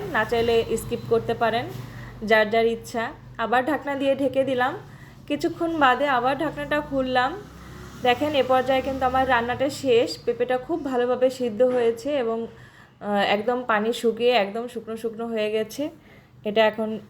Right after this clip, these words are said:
সার্ভ করার জন্য রেডি। তো আমি আপনাদেরকে একটা বাটিতে এখন তুলে দেখাচ্ছি। দেখুন এটা দেখতে ঠিক এমন হয়েছে, আর খেতেও কিন্তু মাশাআল্লাহ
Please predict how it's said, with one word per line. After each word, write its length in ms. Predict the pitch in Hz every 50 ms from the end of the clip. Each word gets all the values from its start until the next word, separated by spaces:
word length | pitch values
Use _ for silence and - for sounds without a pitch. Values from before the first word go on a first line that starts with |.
| _ -
সার্ভ 280 | - 233 202 202 196 196
করার 220 | - 220 214 214 220
জন্য 200 | 214 226 214 220 220 214 208
রেডি। 260 | 196 190 185 214 240 339 - - - - - - - - - - - - - -
তো 80 | - 269
আমি 200 | 247 240 240 254 269
আপনাদেরকে 440 | 269 269 294 302 302 311 302 311 339
একটা 260 | 311 277 254 - 294 294
বাটিতে 340 | 254 240 208 208 240 240 269
এখন 220 | 254 254 262 277 277 269
তুলে 200 | 254 254 240 247 254
দেখাচ্ছি। 480 | 254 254 254 269 254 254 - - - - 285 320 294
দেখুন 260 | 262 214 208 262 269
এটা 200 | 262 240 220 233 240
দেখতে 320 | 220 220 220 220 220 - 240 233 240
ঠিক 260 | - - 233 226 233 226 - - - - - - - - - -
এমন 280 | 208 214 214 226 240 254
হয়েছে, 480 | 254 247 226 220 180 208 - - 247 233 269 339 - - - - - - - -
আর 140 | 208 208 214 214
খেতেও 380 | - - 233 208 - 240 233 240
কিন্তু 260 | 233 240 247 233 240 247
মাশাআল্লাহ 540 | 240 226 214 220 220 233 226 226 220 233 247